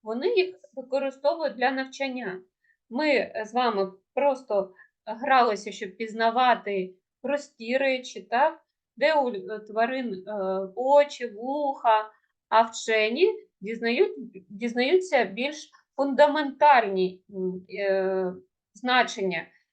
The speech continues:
коли вивчають при-, е, моделі. Не завжди, як казали, ми маємо змогу, е, е, літати на Сонце або на інші планети для того, щоб вивчати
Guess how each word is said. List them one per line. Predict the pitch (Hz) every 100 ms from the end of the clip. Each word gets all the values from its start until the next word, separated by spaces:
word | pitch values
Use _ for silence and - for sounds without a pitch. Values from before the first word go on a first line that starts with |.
| _
коли | 233 294
вивчають | 269 262 - 320 320 - -
при-, | 277 247
е, | - 104 220
моделі. | 285 240 220 190 185 - _ _ _ -
Не | 311
завжди, | 403 339 233 262 208
як | 254 240 247
казали, | - 262 254 277 262
ми | 233 247
маємо | 262 311 294 247
змогу, | 233 247 294 330 302 294 _ _ _ _ -
е, | 226
е, | 226 220 214 214 185 - _ _ - 196 - 98 101 87 _ _ _ _ _
літати | 233 285 320 269 277 294 240
на | 240 233 233 202 185 _ _ _ - _ _ _ _
Сонце | - 247 302 277 262 226
або | 214 220 262
на | 247
інші | 240 254 269 247
планети | - 220 214 226 254 302 254 208
для | 214
того, | 262 320 269
щоб | 254 208
вивчати | 220 226 254 254 254 226 226